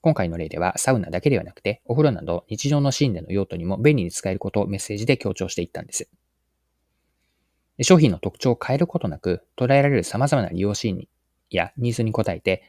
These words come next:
当初の絞ったお客さん以外も獲得していったと。具体的にジーンズサウナでは、三十八パーセントでしたかね。四割弱がサウナ以外の人たちにも使われていて、このように広がっていく。このように、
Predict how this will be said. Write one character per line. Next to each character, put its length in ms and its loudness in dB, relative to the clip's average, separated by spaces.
当 100 2
初 120 -2
の 100 -2
絞 200 -2
っ 60 -2
た 120 -4
お 40 -6
客 160 -6
さ 140 -4
ん 80 -6
以 60 0
外 140 0
も 120 -2
獲 180 -12
得 160 -8
し 80 -6
て 80 -6
い 40 -10
っ 20 -14
た 120 -10
と。 100 -20
具 140 0
体 100 8
的 160 2
に 100 4
ジ 120 2
ー 20 4
ン 40 2
ズ 100 0
サ 120 2
ウ 60 0
ナ 80 -8
で 100 -14
は、 260 0
三 200 4
十 260 -6
八 220 -8
パ 100 4
ー 40 2
セ 120 0
ン 40 -2
ト 100 -10
で 60 -20
し 80 -14
た 80 -18
か 100 -10
ね。 180 -4
四 140 2
割 160 4
弱 200 0
が 180 0
サ 140 0
ウ 80 2
ナ 120 2
以 80 2
外 160 -4
の 60 -14
人 140 -18
た 120 -4
ち 80 -8
に 60 -2
も 120 -4
使 180 -8
わ 120 -6
れ 80 -8
て 80 -10
い 80 -8
て、 320 -4
こ 100 -4
の 60 0
よ 60 0
う 20 0
に 80 0
広 180 -2
が 60 -2
っ 80 -8
て 100 -12
い 40 -14
く。 140 -14
こ 120 0
の 80 2
よ 120 2
う 20 0
に、 220 -2